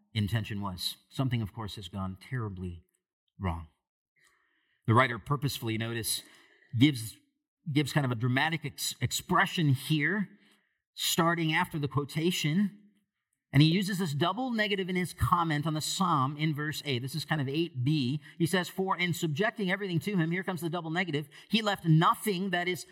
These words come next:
not subject to him." He's saying essentially, "Hey, there's absolutely nothing that's not under man's dominion."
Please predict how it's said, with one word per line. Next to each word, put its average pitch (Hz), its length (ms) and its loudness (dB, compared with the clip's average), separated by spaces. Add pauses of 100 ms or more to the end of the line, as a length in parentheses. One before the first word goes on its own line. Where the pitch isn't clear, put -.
not 151 400 4
subject 143 580 -2
to 117 100 -2
him." 90 240 -6 (200)
He's 175 160 4
saying 233 240 0
essentially, 175 440 -2
"Hey, 202 140 -2
there's 190 140 -4
absolutely 190 800 0
nothing 175 600 0 (220)
that's 175 220 2
not 175 400 4 (100)
under 185 300 0
man's 165 400 -2
dominion." 175 540 -4